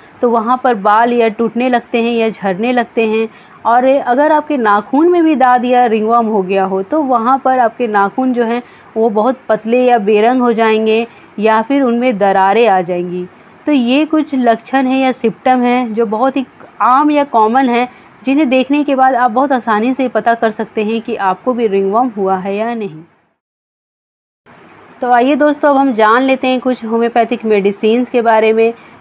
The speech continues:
कौन सी homeopathic medicines है जो इस समस्या को दूर करने में आपको बहुत ही लाभदायक और बहुत ही जल्दी असरदायक आपके लिए बहुत effective medicines हैं।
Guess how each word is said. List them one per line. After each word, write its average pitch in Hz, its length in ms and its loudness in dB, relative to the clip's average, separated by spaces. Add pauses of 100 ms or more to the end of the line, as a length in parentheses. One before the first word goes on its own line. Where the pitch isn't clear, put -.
कौन 226 220 2
सी 233 180 -2
homeopathic 233 520 0
medicines 214 680 0
है 233 100 0
जो 208 120 0
इस 214 180 -4
समस्या 214 420 -2
को 214 140 -2
दूर 202 300 -2
करने 247 320 -2
में 240 120 0
आपको 226 360 0
बहुत 190 340 -4
ही 240 80 -2
लाभदायक 202 680 2
और 202 180 2
बहुत 196 320 -2
ही 226 80 -2
जल्दी 196 340 0
असरदायक 196 720 0
आपके 190 300 -2
लिए 240 240 -4 (600)
बहुत 220 340 -2 (100)
effective 214 480 -4
medicines 214 640 0
हैं। 269 160 -2